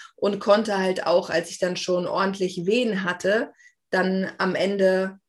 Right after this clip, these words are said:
äh, hier schon direkt vor Ort Sachen vorbereiten. Also es war eigentlich gut, dass sie, sch-, also in dem Augenblick war ich, ja, aber das erzähle ich gleich systematisch,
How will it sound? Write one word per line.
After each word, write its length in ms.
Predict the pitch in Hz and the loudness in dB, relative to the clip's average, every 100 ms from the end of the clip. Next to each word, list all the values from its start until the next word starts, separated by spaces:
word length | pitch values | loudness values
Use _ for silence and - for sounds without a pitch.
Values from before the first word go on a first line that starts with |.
| _ _ _ | _ _ _
äh, 160 | - 180 | -2 -2
hier 260 | 170 208 190 | 0 0 0
schon 240 | 190 180 | 0 -2
direkt 360 | 185 196 190 - | 0 0 0 0
vor 180 | - | 0
Ort 260 | 165 185 185 | 4 4 2
Sachen 300 | 185 175 170 | 0 0 -2
vorbereiten. 800 | - 180 190 160 147 147 139 175 - - - | 2 4 4 2 0 -2 -6 -10 -16 -20 -4
Also 300 | 160 165 160 | 2 6 6
es 200 | 143 - | 6 6
war 80 | 185 | 6
eigentlich 380 | 160 190 185 - | 6 2 -2 0
gut, 200 | 226 220 | 0 4
dass 160 | 185 | 2
sie, 120 | - | 0
sch-, 140 | 185 - | -2 0
also 220 | 175 165 | 0 2
in 260 | 165 - 202 | 0 0 4
dem 160 | 233 | 4
Augenblick 520 | 180 196 196 220 220 - - _ | 6 4 4 2 2 -12 -20 _
war 140 | 185 180 | 0 0
ich, 300 | 175 - - | -2 -12 -4
ja, 140 | - | 2
aber 120 | 165 175 | 2 2
das 120 | 175 | 0
erzähle 280 | 170 170 165 | 0 0 -2
ich 100 | 165 | -2
gleich 240 | 156 190 | -4 -4
systematisch, 580 | 165 - 165 165 160 | -6 -6 -6 -6 -8